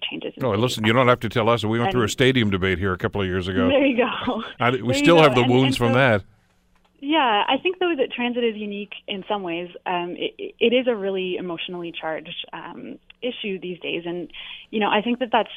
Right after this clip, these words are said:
Speaker 1: partly related to the fact that it ties into some of the broader, uh, social debates we're having around, you know, the place of the car in the city, how we deal with climate change, and how we spend our,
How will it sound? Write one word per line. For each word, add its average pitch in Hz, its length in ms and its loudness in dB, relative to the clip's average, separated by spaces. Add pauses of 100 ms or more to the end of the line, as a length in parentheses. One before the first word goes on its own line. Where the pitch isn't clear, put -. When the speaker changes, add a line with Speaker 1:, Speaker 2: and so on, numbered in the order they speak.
(160)
Speaker 1:
partly 233 240 0
related 185 320 -2
to - 60 -18
the 175 180 -6
fact 160 220 -4
that 175 120 -4
it - 200 -10
ties 185 220 0
into 180 520 -6
some 170 80 -10
of 170 60 -8
the 165 80 -4
broader, 156 640 -4
uh, 160 160 -2 (100)
social 160 480 -6 (580)
debates 165 340 0
we're 180 80 2
having 156 280 -2
around, 156 380 -4 (340)
you 180 100 -2
know, 170 60 0
the 160 80 0
place 190 280 0
of - 80 -20
the 175 80 -6
car 220 260 2
in 208 100 -4
the 196 160 -8
city, 185 440 -2 (200)
how 190 160 0
we 190 100 0
deal 170 140 -2
with 165 140 -6
climate 175 400 -4
change, 170 380 -6
and 170 160 -6
how 165 240 -2
we 165 180 -8
spend 151 240 -6
our, - 260 -6